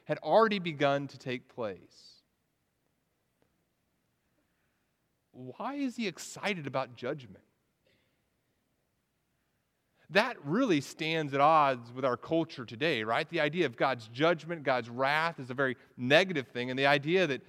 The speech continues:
that it would be good that God's judgment would be ac-, accomplished on the earth fills many people with a sense of unease.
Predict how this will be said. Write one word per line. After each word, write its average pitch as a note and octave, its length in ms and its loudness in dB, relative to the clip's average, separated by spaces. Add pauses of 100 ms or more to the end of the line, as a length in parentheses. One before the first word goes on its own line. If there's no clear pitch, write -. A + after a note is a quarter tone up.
(120)
that C3 80 -2
it C3+ 40 0
would C3 100 -4
be C3 100 0
good D3+ 400 4
that C3 140 -10
God's D3 320 2
judgment D3 420 -2
would B2 60 -8
be B2+ 140 -2
ac-, A#2+ 140 -6
accomplished D3+ 600 -4
on C3 80 -4
the C#3 120 -2
earth E3+ 180 2 (640)
fills E3 240 4
many F#3+ 200 0
people C3+ 280 -6
with B2+ 100 -4
a A#2+ 60 -12
sense E3+ 300 -4
of C3 100 0
unease. C3+ 800 -4